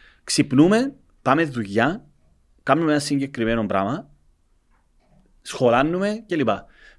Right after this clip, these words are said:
Τούτοι οι άνθρωποι δεν είναι εργαζόμενοι. Δεν δουλεύει με ο Μπέζος, δουλεύει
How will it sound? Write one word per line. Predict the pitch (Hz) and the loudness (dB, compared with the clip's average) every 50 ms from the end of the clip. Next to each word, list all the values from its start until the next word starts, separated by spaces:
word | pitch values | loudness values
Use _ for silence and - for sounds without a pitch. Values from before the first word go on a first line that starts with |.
| _ _ | _ _
Τούτοι | - 165 196 220 | 6 6 8 8
οι | 226 | 6
άνθρωποι | 196 - - - 131 120 107 120 | 4 2 -2 -2 -2 0 0 2
δεν | 120 170 208 226 | 2 2 2 4
είναι | 220 202 | 4 2
εργαζόμενοι. | 170 135 123 117 101 - 107 104 98 90 82 76 - _ _ _ _ _ _ _ | 2 4 2 0 0 -2 -6 -6 -6 -6 -10 -12 -16 _ _ _ _ _ _ _
Δεν | 123 156 208 208 185 | 0 0 2 2 2
δουλεύει | 180 190 165 139 120 107 - - - 104 | 2 4 4 4 2 0 -2 -10 -8 -6
με | 104 117 | -4 -2
ο | 120 113 | -2 -4
Μπέζος, | 95 92 135 160 156 156 180 170 123 | -2 0 0 0 0 0 -4 -4 -2
δουλεύει | 113 123 156 170 - - - 196 196 202 | -4 -4 -4 -6 -8 -10 -8 -8 -8 -8